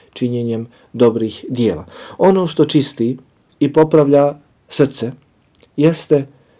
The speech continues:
i mnogobrojno sjećanje na smrt,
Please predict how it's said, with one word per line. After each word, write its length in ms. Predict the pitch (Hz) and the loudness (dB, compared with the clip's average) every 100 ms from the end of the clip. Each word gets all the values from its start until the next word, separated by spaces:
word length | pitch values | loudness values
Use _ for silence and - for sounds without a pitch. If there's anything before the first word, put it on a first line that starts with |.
| _ _ _ _ _ _ _ - | _ _ _ _ _ _ _ -8
i 80 | |
mnogobrojno 840 | 123 143 175 160 147 143 135 127 117 | -4 2 4 4 2 2 0 -2 -6
sjećanje 640 | - 135 131 - 120 113 | -2 -2 -2 -2 -4 -6
na 80 | 107 | -8
smrt, 460 | 104 - 98 - | -10 -10 -12 -12